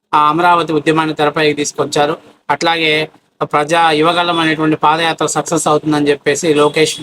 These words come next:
పాదయాత్ర మీద రాళ్ల దాడి చేపించాడు, గాజు సీసాల మీద దాడి చేపించాడు. అయినప్పటికీ లోకేష్ వెనుకడుగు వేయకపోవడంతో చంద్రబాబు నాయుడు గారిని అరెస్ట్ చేసి, ఆ, స్కిల్ డెవలప్‌మెంట్ స్కామ్‌లో అరెస్ట్ చేశాడు. ఇంకా చాలా సందర్భాలు,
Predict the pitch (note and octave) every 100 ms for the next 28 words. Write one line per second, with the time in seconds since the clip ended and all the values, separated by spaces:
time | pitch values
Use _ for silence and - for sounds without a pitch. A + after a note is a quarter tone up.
0 | C#3 C#3+ D3+ D3+ D3 D3 C#3+ D3 C3+ -
1 | - _ - C3+ D#3 D#3+ D#3 D3 D3 C#3+
2 | C#3+ D3+ D3 D#3+ C#3 C#3+ D3+ D3 D3+ D#3
3 | C#3+ C#3+ C3+ C#3+ C#3+ C#3+ C#3+ C3 D3 -
4 | F3 - - _ D3 E3 E3+ E3 E3 D#3+
5 | D#3 D#3 D#3+ D3+ D3 D#3 D#3+ D#3 D3 D3+
6 | D3 D3 C#3+ C#3+ C#3 C3+ E3 D3 D3 -
7 | - _ _ - D#3 E3 E3 D#3 D#3 D3
8 | C#3+ C#3 C#3+ - D3+ E3+ D#3 B2+ _ _
9 | _ _ _ _ _ _ _ _ _ _
10 | _ _ _ _ _ _ _ D#3+ D#3 D3+
11 | D3 D3 C#3+ - E3+ E3+ E3 D#3 D#3 D3+
12 | - D3 D3 D3+ C#3+ - C#3+ D3+ C#3+ E3+
13 | - _ - E3+ G3+ G3+ - F3 F3+ F3+
14 | E3 D#3+ D#3+ D3